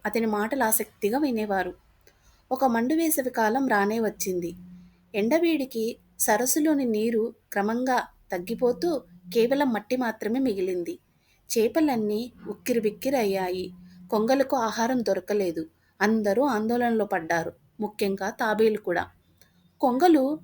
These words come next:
ఒక కొత్త సరస్సు కోసం వెతకాలని నిర్ణయించుకున్నారు. ఎన్నో రోజులు ఎగిరి వెతికిన తర్వాత ఒక పెద్ద సరస్సును కనుగొన్నారు.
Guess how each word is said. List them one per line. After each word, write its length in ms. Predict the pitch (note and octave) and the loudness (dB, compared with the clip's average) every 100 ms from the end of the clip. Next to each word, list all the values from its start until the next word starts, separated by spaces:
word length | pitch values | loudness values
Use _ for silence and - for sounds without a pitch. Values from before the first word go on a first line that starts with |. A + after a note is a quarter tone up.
| - _ | -18 _
ఒక 140 | A#3+ A#3 | -6 -4
కొత్త 280 | G#3+ - | -6 -2
సరస్సు 360 | D#4 F4 E4+ - | 0 2 4 2
కోసం 340 | D4 A#3+ A3+ | 2 -2 0
వెతకాలని 520 | G3+ F#3+ G#3+ B3 B3 A#3 | -4 -4 -2 0 0 0
నిర్ణయించుకున్నారు. 880 | F#3+ G3+ A#3 A#3 - F3+ F3 D#3+ - _ - _ - | 0 0 -2 -4 -8 -6 -6 -8 -12 _ -20 _ -2
ఎన్నో 320 | G#3+ C4 E4+ | 2 4 6
రోజులు 340 | D#4+ B3+ A3+ | 4 2 0
ఎగిరి 520 | G#3+ G3 G#3 A3 G#3 G#3+ - - - | 0 0 0 -2 -2 -6 -18 -20 0
వెతికిన 420 | G#3 G#3 - D#4+ | 2 2 4 4
తర్వాత 400 | D#4+ A#3+ A#3 A3 B3 - | 4 2 2 0 -2 -4
ఒక 160 | G#3+ G#3+ | -4 -4
పెద్ద 460 | - G#3 F3+ - | -4 -4 -4 0
సరస్సును 460 | - C4 A3 B3 C4+ | 2 2 0 -4 -2
కనుగొన్నారు. 600 | G3+ F#3+ F#3+ F#3 D#3+ - | -2 -2 -2 -4 -6 -8